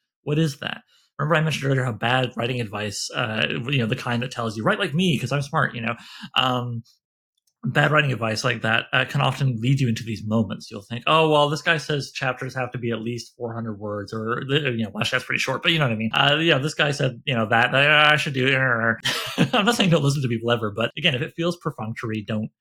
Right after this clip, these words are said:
don't do it is my feeling. Ask yourself, or at least ask yourself why you feel the need to do it.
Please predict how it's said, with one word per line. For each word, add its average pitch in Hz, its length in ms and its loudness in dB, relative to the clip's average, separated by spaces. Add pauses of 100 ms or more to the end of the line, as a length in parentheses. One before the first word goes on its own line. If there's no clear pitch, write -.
(460)
don't 151 240 2
do 107 120 0
it - 80 -6
is - 120 -6
my - 120 -6
feeling. - 360 -8
Ask 143 200 -2
yourself, 165 280 0
or 147 100 4
at 160 60 4
least 185 140 2
ask 147 220 0
yourself 139 300 -2
why 113 140 0
you 117 140 -2
feel 123 280 -4
the 127 100 -4
need 127 160 -4
to 127 140 -20
do 139 140 0
it. 160 120 0